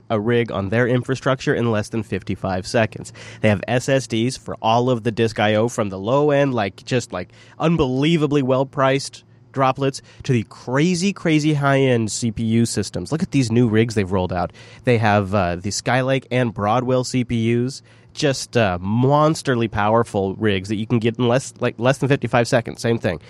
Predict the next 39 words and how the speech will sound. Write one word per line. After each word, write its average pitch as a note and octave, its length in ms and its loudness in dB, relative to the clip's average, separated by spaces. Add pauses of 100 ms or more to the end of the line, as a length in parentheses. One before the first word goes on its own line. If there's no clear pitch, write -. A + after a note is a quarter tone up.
(200)
You B2+ 120 2
can B2 160 0
deploy B2+ 260 2
it - 80 -2
for A#2 100 -2
all C3 140 4
kinds C#3 320 0
of B2+ 40 0
different G#2+ 260 0
use B2 160 2
cases, F#2+ 320 -4
data A#2 280 2
analysis, A#2+ 500 4
batch A2 340 2
processing, A#2+ 640 0
encoding. B2 760 2 (680)
They G#2+ 60 -4
have F2+ 100 -4
forty D3 340 2
gigabit C3 560 0
connections A2+ 480 0
into G#2 180 -2
the F#2 100 -6
hypervisor. F#2 720 -4 (280)
Team C3 240 2
accounts B2+ 380 2
are G#2 120 0
available. F2+ 500 -4 (200)
Block D3 300 0
storage C3+ 380 2
that A#2+ 80 2
you A#2+ 100 -2
can A#2 120 -4
attach A2 420 -2
up B2 220 0
to B2+ 100 -6
your C3 100 2
droplets, G#2+ 540 -2 (200)
s-, - 140 -20